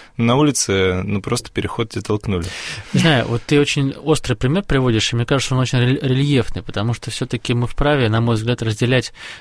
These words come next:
Speaker 2: вопрос физической безопасности, когда ты выступаешь от лица, а, вот именно,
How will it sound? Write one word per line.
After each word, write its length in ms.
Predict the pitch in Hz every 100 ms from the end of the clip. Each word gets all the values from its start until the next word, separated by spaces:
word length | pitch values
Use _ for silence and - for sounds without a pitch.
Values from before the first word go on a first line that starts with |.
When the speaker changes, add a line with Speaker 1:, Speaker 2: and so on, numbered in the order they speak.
| -
Speaker 2:
вопрос 300 | 120 120 131
физической 580 | - 135 143 131 - -
безопасности, 920 | 110 117 123 - 196 - 104 - - - _ _ - - - - -
когда 360 | 113 120 131
ты 160 | 131 120
выступаешь 560 | 120 - - 147 143
от 160 | 117 -
лица, 580 | 113 - 139 143 117 90
а, 640 | 113 107 104 101 98 98 92
вот 640 | - - 87 117 113 104
именно, 480 | 135 127 110 104 98